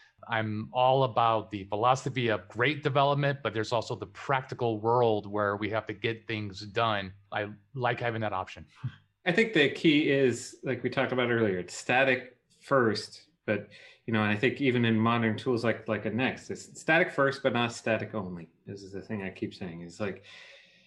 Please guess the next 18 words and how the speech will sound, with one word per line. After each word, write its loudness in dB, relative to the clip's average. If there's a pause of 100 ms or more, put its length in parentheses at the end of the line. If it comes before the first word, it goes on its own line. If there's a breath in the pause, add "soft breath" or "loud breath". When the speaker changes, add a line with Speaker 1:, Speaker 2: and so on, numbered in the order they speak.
(120)
Speaker 2:
you -6
know, -2
we, 0
we 2
try 0
to 2
do 2
everything 0
static -2
as -4
much -2
as -4 (160)
that -6
we -6
can -8 (260)
pre-render, 2
we 0
pre-render. -2